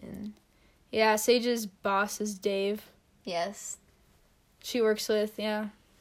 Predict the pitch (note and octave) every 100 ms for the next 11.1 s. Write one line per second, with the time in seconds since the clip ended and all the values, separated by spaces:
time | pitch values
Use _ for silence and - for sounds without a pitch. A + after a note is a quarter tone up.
0 | _ _ _ _ - C#3+ G3 G#3 G#3 G#3+
1 | A#3+ C4+ A#3+ A3 G#3 G3+ G3 F#3+ F3+ F#3
2 | F3 G3 G3+ F3+ E3+ E3+ F#3 E3 E3+ G3+
3 | G#3 G3+ F#3 - - A3 - - G#3 G3
4 | G3 G#3+ _ - - - _ E4+ F#4+ -
5 | B3+ A#3+ A3 A3 G#3 A3+ A#3 A3 F#3 G#3
6 | A#3+ C4+ - G3+ F3+ F#3+ A3 A3+ F#3+ G3
7 | F#3+ G3 G3 A3 G#3+ G#3 G#3 G3 G#3 F3
8 | F3 F3 F3 F3+ E3 - D#3 E3+ F#3+ F3+
9 | E3+ F3+ D#3+ F#3+ F3+ D3+ E3 - F3+ A3+
10 | A#3+ C#4 E4 E4 D4 B3 - G#3+ - G#3